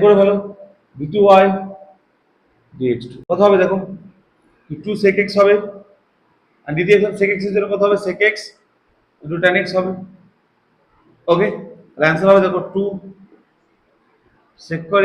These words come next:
x into tan x। এটা অপশনে আছে দেখে নাও, টু sec স্কয়ার x into tan x, টু sec স্কয়ার x into tan x, option C is the right answer। তো পরিষ্কারভাবে, সিম্পল ভাবে আমি just ডেরিভেটিভ করলাম।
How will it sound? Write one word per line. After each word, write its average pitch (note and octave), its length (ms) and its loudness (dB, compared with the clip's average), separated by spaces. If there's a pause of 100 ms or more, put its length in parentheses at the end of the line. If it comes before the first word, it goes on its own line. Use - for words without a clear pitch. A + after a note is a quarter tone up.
x F#3+ 40 -6 (100)
into E3 200 -6
tan D#3 120 -2 (100)
x। - 40 -12 (1200)
এটা D3 180 -2
অপশনে F3+ 280 0
আছে F#3+ 140 0
দেখে G3 160 4
নাও, G#3 100 4 (1040)
টু G3+ 80 -2 (120)
sec G3 160 4
স্কয়ার G#3 160 6 (100)
x - 20 -2 (140)
into F#3 220 -4
tan F3+ 120 4 (100)
x, - 40 -6 (960)
টু G3 60 -6 (120)
sec F#3+ 140 4
স্কয়ার G3 240 0
x G3 40 -2 (100)
into F#3+ 220 0
tan F#3+ 200 4
x, - 20 -10 (160)
option F#3 280 -4
C - 20 -18 (180)
is F#3 80 -12
the F#3+ 100 6
right E3+ 200 4
answer। C3 240 -8 (2750)
তো B2+ 60 -20 (480)
পরিষ্কারভাবে, A3 500 6 (120)
সিম্পল G#3+ 280 -6
ভাবে G#3+ 140 2
আমি G#3 140 0
just G#3 180 2
ডেরিভেটিভ F#3+ 380 4
করলাম। C3+ 240 2